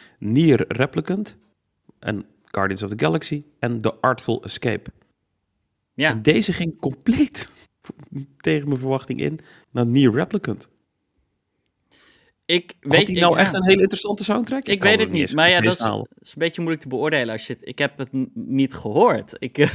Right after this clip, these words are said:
Speaker 2: <laughs> ik weet niet hoe de soundtrack is van Nier Replicant. Het zou best heel, heel erg goed kunnen zijn. Ehm, ja, weet je, ik,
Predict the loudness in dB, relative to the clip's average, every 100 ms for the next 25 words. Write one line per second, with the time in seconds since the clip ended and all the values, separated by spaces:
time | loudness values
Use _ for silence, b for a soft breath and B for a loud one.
0 | -4 -4 -2 -8 -12 -4 -2 0 -4 -4
1 | -6 -4 -6 -4 -2 -2 -4 -8 -6 -8
2 | -8 -8 -6 -4 -6 -10 -10 -12 -10 -12
3 | -12 _ B B B _ 2 4 4 2
4 | 4 4 4 2 -2 -4 -4 0 0 -2
5 | -4 -6 -2 -4 -2 -6 -8 -12 B B
6 | B B B _ -2 2 4 4 0 -2
7 | -2 -6 -10 _ _ 2 2 2 -2 -4
8 | -4 -4 -8